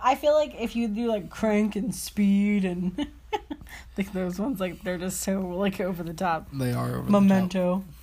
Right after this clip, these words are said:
Speaker 2: Memento. So, I like, I like things that make you think,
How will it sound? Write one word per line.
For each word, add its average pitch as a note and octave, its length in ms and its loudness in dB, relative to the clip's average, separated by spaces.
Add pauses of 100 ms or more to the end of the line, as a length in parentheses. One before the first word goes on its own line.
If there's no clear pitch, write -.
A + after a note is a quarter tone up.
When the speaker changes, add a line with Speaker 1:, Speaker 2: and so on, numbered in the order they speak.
Speaker 2:
Memento. A#2+ 580 -6 (880)
So, F3 460 2 (440)
I F#3 120 4
like, E3 720 4 (600)
I C4+ 120 -2
like F4+ 180 -4
things E3 280 -6
that D3+ 60 -6
make C3+ 220 -8
you G#2 60 -10
think, E2 420 -14